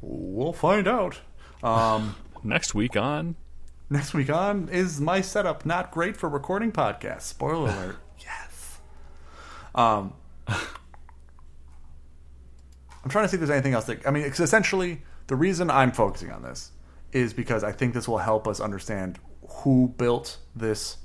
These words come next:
Speaker 1: robot and why. Um, because
Speaker 2: We already
Speaker 1: again,
Speaker 2: s-, decided why.
Speaker 1: Okay, yes, but the Fey Wanderer would be more so along the lines of it not just being the woods, but also, like, people coming into the Fey realm.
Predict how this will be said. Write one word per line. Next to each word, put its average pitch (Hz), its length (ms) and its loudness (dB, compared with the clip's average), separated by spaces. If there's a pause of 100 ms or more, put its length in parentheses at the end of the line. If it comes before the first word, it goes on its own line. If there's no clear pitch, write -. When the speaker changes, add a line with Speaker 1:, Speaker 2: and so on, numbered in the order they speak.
(680)
Speaker 1:
robot 113 500 2 (460)
and 101 260 0 (340)
why. - 460 -2 (680)
Um, 95 440 4
because 127 220 2
Speaker 2:
We 135 40 6
already 143 120 8
Speaker 1:
again, 113 100 4
Speaker 2:
s-, 107 100 0
decided 143 560 2
why. 92 360 2 (800)
Speaker 1:
Okay, 131 340 0 (140)
yes, 120 400 0 (120)
but 131 160 6
the 123 60 2
Fey 143 280 6
Wanderer 110 540 6
would 104 480 -4
be 120 160 2
more 107 240 2
so 110 160 2
along 104 240 4
the 98 60 -2
lines 95 580 -2
of 92 440 2 (280)
it 113 180 0
not 104 320 0
just - 240 -4
being 95 200 -2
the 78 80 -8
woods, 113 400 2
but 107 140 0
also, 98 240 2
like, 92 140 -4
people 98 200 -6
coming 92 240 -4
into 90 180 -6
the 85 80 -6
Fey 92 240 -4
realm. 78 320 -10